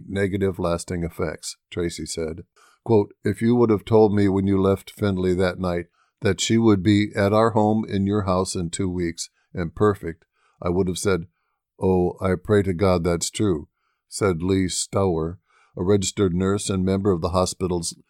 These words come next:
lactation team, who helped resuscitate Gwendolyn. Gwendolyn was in the hospital for a total of twelve days, returning home January twenty-fourth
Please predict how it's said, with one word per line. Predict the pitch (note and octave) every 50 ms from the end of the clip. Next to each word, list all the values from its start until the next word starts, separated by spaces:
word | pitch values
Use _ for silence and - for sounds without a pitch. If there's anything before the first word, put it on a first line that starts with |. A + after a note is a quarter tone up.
| _ _ -
lactation | F#2+ F#2+ F2+ F2 - - G#2+ A2 A2+ - - F#2 E2
team, | D#2 - F2 E2+ D#2 D2+ D#2+ _ _ _ _ _ _ _ -
who | A2 G#2
helped | E2 A2 G#2 G2+ G2+ - - -
resuscitate | G#2 G#2 G#2 - - A2+ G#2+ - - G2 - - F2 E2 D#2+ _ _
Gwendolyn. | - G#2 G#2 G2+ F#2 F2+ E2 D#2+ D2+ E2 - _ _ _ _ _ _ _ _ -
Gwendolyn | A2 A2+ B2 B2 A#2+ G#2+ G2+ G2 G2 G2 G2+ -
was | G2 G2 G2 - G#2+
in | G#2 G2
the | G2 F2+
hospital | G2 G2 G2 F#2 - - G2 F#2 F2+ E2+
for | - - F#2+ F2
a | E2+
total | - - G2+ F#2+ F2+ E2+
of | E2 E2 -
twelve | - - G#2 A2 B2 B2+ -
days, | - G2 E2+ D2+ D2+ D#2+ - - _ _ _ _ _ _ _ -
returning | F#2+ G2+ - - A2 G#2 G2+ G#2 G2+
home | F#2+ G#2 G#2 G2+ G#2 G2 -
January | - - G#2 G2+ G#2+ G#2+ G2+ G2 G2 G2
twenty-fourth | F#2+ - G#2+ G2+ G#2 G#2+ A2 - - A#2+ G#2+ E2+ E2 E2 _